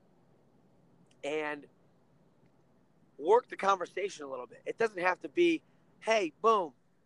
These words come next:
can I ask you some questions?" right into it. It could be, like, friendly at first and then kind of, you know, push your agenda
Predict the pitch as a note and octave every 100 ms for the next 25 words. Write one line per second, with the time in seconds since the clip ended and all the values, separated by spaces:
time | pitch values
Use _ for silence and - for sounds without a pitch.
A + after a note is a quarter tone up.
0 | - D#3+ E3 E3 - D3+ - F#3 E3+ C#3+
1 | D#3 D3+ E3+ E3 C3+ B2+ _ _ _ _
2 | _ - G#3 - G#3 G#3 G#3 G3+ G3 F#3
3 | F#3 - _ _ _ _ _ _ _ _
4 | _ - D#3 - A#3+ G#3 D3+ C3 - -
5 | D3+ - - _ - _ _ E3 F#3 A3+
6 | A3+ G#3 E3 F#3 E3+ E3 D#3 D#3+ D#3 D3
7 | C#3 - _ _ _ - F3+ - E3+ D#3
8 | C3+ D#3+ D#3 D#3 D3+ D3+